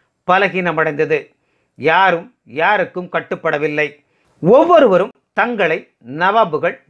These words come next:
நிஜாம்கள் என்று சிற்றரசர்களாக அறிவித்துக் கொண்டனர். தமிழகத்தில் வேலூர் மாவட்டத்தில் இருக்கும் ஆற்காட்டை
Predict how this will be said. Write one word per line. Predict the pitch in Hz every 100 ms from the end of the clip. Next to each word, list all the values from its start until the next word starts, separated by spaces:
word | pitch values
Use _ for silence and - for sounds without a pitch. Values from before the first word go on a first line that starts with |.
| 135
நிஜாம்கள் | 208 208 226 190 170
என்று | 147 143 170 254 _ _ _ -
சிற்றரசர்களாக | 277 - 269 196 - 151 147 139 185 -
அறிவித்துக் | 151 185 180 - -
கொண்டனர். | 143 147 147 139 - _ _ _ _ _ _
தமிழகத்தில் | 226 320 330 208 - 208
வேலூர் | 147 254 277 240
மாவட்டத்தில் | 180 175 170 170 - 160
இருக்கும் | 151 - -
ஆற்காட்டை | - 170 233 - 185 - 196